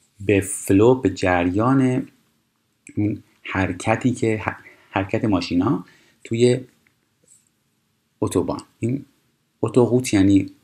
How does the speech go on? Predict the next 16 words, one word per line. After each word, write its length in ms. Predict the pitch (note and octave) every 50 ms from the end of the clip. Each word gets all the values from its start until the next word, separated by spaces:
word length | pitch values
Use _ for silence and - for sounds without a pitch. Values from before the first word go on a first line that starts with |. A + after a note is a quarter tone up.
| _ _ -
اتوبان، 440 | G2 F#2+ - E2+ F2 A#2 B2 C3 -
اتوروتیر 640 | - - - E2 F2 E2+ - - G2+ A2+ A#2+ - - - _ _ _ _ _ _ _ _
صفت 440 | - - F#2+ F#2 - G#2 F#2+ -
مربوط 400 | - D2+ D2 D2+ D#2+ - E2 -
به 80 | - -
اونه 200 | F2 F2+ F2+ - - _
که، 120 | - F#2+ - - -
که 80 | - G2+
برای 260 | F2 D#2+ F#2 G#2+ G#2+
سیرکولاسیون 600 | - - F#2+ - - F2+ E2 D#2+ - - G2+ G#2+
استفاده 280 | A#2+ B2 - A2+ A2 A2+
شده 160 | - - A#2
که 120 | - - G2+
مؤنث، 420 | F2 D#2+ D#2+ E2+ F#2 A2+ - C3
در 160 | B2+ B2 A#2
نتیجه 340 | A#2 A2+ A2 G#2 - -